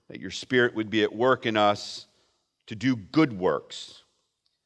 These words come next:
according to your good and right word. And Father, we pray for the grace to look to you as our Father and Creator,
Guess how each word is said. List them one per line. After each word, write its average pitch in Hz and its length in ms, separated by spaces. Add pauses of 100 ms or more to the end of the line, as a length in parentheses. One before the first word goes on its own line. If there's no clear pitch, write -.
(440)
according 110 420
to - 140
your 101 360 (160)
good 101 420
and 90 180
right 85 260
word. 73 360 (1400)
And 98 120
Father, 139 300
we 117 240
pray 135 300
for 120 120
the 104 80
grace 104 540
to - 160
look 113 260
to 107 100
you 92 340 (1120)
as 95 180
our 107 160
Father 95 480 (840)
and 92 180
Creator, 78 540